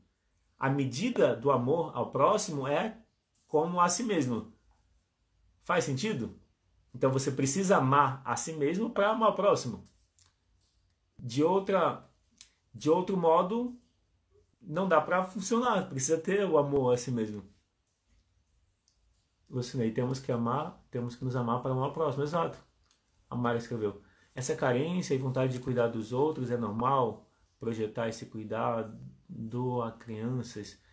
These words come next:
já que elas são mais fáceis de tocar, carinho e afeto?" Sim.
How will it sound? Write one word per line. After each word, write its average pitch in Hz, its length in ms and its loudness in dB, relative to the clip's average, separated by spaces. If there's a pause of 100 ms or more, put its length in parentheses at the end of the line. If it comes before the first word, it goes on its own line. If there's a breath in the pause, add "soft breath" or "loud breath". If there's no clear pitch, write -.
(140 soft breath)
já 117 180 -4
que 110 180 -6
elas 117 240 -2
são 110 480 -6
mais 110 300 -6
fáceis 110 600 -6
de 110 100 -14
tocar, 117 760 -6
carinho 110 380 -8
e 101 40 -8
afeto?" 120 480 -4 (640)
Sim. 180 340 -6